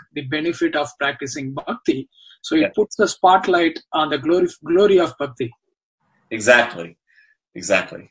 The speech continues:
Speaker 2: It's just like that verse, "Api chet sudaracharo bhajate mama nanyabha sarareva samantavya samyagya asito isa," that,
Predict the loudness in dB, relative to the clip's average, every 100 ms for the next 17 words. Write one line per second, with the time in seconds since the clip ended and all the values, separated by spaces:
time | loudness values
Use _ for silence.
0 | -10 -2 2 4 4 6 4 4 2 2
1 | 0 0 -2 -2 -2 -2 -4 -2 2 4
2 | 4 0 -4 -4 -2 -4 -4 -6 -8 -6
3 | -8 -8 -10 -10 -10 -12 -12 -6 -2 -2
4 | -4 -8 -10 -10 -10 -12 -12 -8 -8 -10
5 | -16 _ _ _ _ -4 -2 2 2 2
6 | 2 2 2 -2 -4 -4 -2 -2 0 0
7 | -2